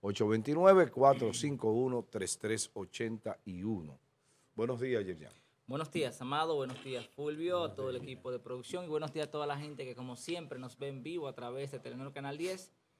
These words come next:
Speaker 2: y la gente que nos sigue en las redes. Eh, destacar que hoy es el Día Mundial de la Alimentación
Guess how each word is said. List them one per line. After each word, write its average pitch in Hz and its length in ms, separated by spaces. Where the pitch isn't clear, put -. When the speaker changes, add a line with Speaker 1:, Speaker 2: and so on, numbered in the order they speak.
Speaker 2:
y - 60
la 170 100
gente 175 220
que 175 80
nos 170 140
sigue 175 480
en 175 340
las 143 400
redes. 156 600
Eh, 131 120
destacar 135 560
que 147 180
hoy 147 280
es 143 220
el 139 300
Día 147 260
Mundial 135 760
de 127 180
la 120 120
Alimentación 123 1000